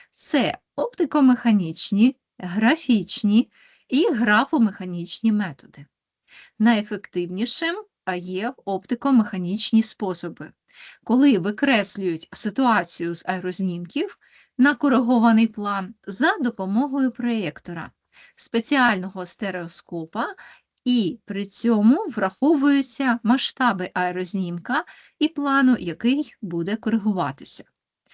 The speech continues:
Якщо цей план є фотопланом на жорсткій основі, то аерознімок трансформують за чотирма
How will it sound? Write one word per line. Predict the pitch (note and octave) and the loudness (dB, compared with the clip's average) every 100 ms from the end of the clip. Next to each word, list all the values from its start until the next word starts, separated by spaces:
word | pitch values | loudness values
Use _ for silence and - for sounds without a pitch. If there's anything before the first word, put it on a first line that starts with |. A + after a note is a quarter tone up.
| - - - | -20 -20 -8
Якщо | F#3 F#3+ F#3+ - D4+ A#4 | -2 -2 -2 0 0 0
цей | - D#4 | 2 0
план | - A3 A3 F#3 - _ | 0 0 2 2 -2 _
є | F3 F3+ B3 F3 | -6 0 0 0
фотопланом | - G#3 A#3 C4 C4+ B3+ G#3 F3+ F3+ F#3 | -4 -4 -4 -2 2 4 2 0 -2 0
на | A3 D#3+ | 2 0
жорсткій | D#3+ F#3 - - A#3 G3 - | -4 -6 -8 -8 -4 -4 -4
основі, | F#3 - G3 F3 E3+ G#3+ F4+ _ - - _ | -6 -2 -2 -2 -4 -4 -4 _ -20 -20 _
то | - G#3+ | -4 0
аерознімок | F3+ F3+ F3+ F3 G#3 D4+ A4 | 2 2 0 0 2 2 -2
трансформують | - D4 D#4+ - C#4 C#4 C4+ C#4 - - | -4 -4 -4 -2 0 2 2 0 -2 -8
за | E3+ G3+ C4 G4+ | -2 2 2 2
чотирма | - A#3 G3 F#3 G3+ A3+ | -2 -2 -2 -2 0 0